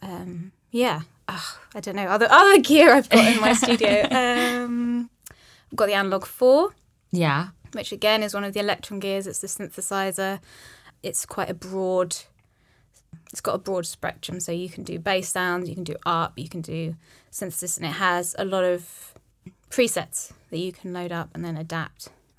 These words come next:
Speaker 1: um, which is quite fun. You can also run external gear through it and manipulate it with the L F Os, and there's a couple of,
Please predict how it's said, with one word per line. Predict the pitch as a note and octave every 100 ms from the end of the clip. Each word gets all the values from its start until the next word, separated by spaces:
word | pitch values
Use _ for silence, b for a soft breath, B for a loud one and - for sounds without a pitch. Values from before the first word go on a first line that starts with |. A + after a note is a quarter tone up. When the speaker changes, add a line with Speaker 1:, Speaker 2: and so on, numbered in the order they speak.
| -
Speaker 1:
um, | F#3+ F#3 F#3+ F#3 F#3 F#3+ F#3
which | F#3+ -
is | G3+
quite | - -
fun. | - A3+ A3
You | G#3+
can | G3
also | F#3+ F#3
run | F#3 F3 E3
external | - - F#3+ F#3 F3
gear | F#3 F3+ F3+
through | - B3 D4+
it | - _ b b b b -
and | F#3+ F#3
manipulate | F#3 F#3+ - E3 E3+ E3 -
it | E3 _
with | F#3+ F3
the | D#3+
L | D#3+
F | D#3 -
Os, | A#3+ A#3 A#3 A#3 A#3 B3
and | F#3 F#3 F3+ F3
there's | F#3
a |
couple | E3+ F#3+ E3+ F3
of, | D#3+